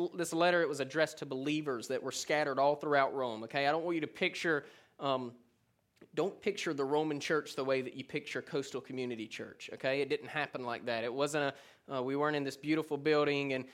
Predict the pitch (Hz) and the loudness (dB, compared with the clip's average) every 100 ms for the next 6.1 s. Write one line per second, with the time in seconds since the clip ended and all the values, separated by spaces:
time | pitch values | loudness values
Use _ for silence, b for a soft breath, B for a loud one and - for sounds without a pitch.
0 | B 131 143 147 143 139 139 135 - 139 | B 2 4 6 6 6 4 0 -2 -2
1 | 135 156 147 147 156 160 151 151 143 143 | 2 4 4 4 2 2 2 2 2 -2
2 | 139 107 143 143 147 147 127 143 143 151 | -4 -8 -6 0 0 0 2 2 2 -2
3 | 131 139 127 127 147 147 - 131 120 175 | -2 -2 -2 -2 -2 -2 -2 -2 4 6
4 | 180 160 127 113 - 127 120 - 123 120 | 6 6 0 -2 -4 -4 -4 -4 -4 -2
5 | 123 - 127 - 104 92 117 107 113 143 | -2 -2 -4 -4 -10 -8 -6 -4 -2 0
6 | 135 | 0